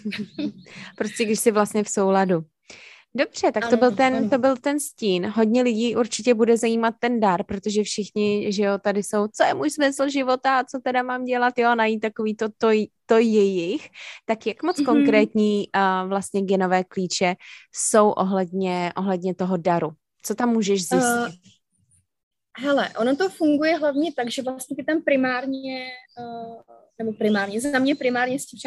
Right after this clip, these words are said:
Speaker 2: s čím já pracuji, když provádím ty lidi,
Speaker 1: Mhm.
Speaker 2: tak vlastně tam se primárně pracuje s archetypy. Eh, těch archetypů je šest a vlastně tím, že člověk, eh, pochopí, eh, v jak-,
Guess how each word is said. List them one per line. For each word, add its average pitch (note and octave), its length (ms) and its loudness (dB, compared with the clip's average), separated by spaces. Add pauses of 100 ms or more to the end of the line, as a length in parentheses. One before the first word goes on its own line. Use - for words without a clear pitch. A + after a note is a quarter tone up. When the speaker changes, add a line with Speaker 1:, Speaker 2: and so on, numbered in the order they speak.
(340)
Speaker 2:
s - 180 -20
čím C#4+ 240 -4
já C4 180 0
pracuji, B3+ 420 -10
když B3+ 160 -10
provádím A3+ 540 -4
ty G#3 80 -14 (100)
lidi, G3+ 240 -14
Speaker 1:
Mhm. A#3+ 440 -6
Speaker 2:
tak A#3+ 140 -10
vlastně C4 340 -4
tam C#4+ 140 -4
se C#4+ 140 -6
primárně C4+ 440 -2
pracuje C#4+ 420 -8
s - 120 -6
archetypy. G#3 720 -4 (640)
Eh, G3+ 280 -6 (140)
těch B3+ 160 -8
archetypů C4 760 -6
je C4+ 160 -6
šest B3+ 540 -4
a A#3+ 40 -16
vlastně C4+ 300 -6
tím, C4 200 -4
že C#4 80 -10
člověk, C4 420 -4
eh, A3 440 -4 (140)
pochopí, B3+ 640 -10 (1120)
eh, G#3+ 400 -2 (100)
v A3 40 -8
jak-, A#3+ 220 -2